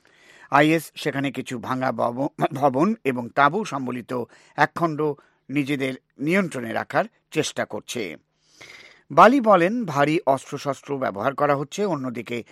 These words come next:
জঙ্গিরা এখনও ঘরে তৈরি বিস্ফোরক পুঁতে রাখছে এবং এসডিএফ বাহিনী এগিয়ে যাবার সময় বোমা বিস্ফোরিত হচ্ছে। কুর্দিশ ওয়াইপিজি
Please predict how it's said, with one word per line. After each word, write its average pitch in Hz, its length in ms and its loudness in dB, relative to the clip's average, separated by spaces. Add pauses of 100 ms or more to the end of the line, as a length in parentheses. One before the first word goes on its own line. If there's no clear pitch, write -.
(240)
জঙ্গিরা 160 480 2
এখনও 185 380 -4
ঘরে 127 340 0
তৈরি 117 400 -6 (260)
বিস্ফোরক 139 520 -4 (100)
পুঁতে 151 280 -4
রাখছে 135 460 -4 (260)
এবং 139 280 -2
এসডিএফ 180 480 -2
বাহিনী 127 500 -2
এগিয়ে 120 340 -6
যাবার 113 280 0
সময় 117 380 -4 (300)
বোমা 123 340 -4 (220)
বিস্ফোরিত 120 540 -8
হচ্ছে। 95 540 -10 (760)
কুর্দিশ 214 540 0
ওয়াইপিজি 175 760 0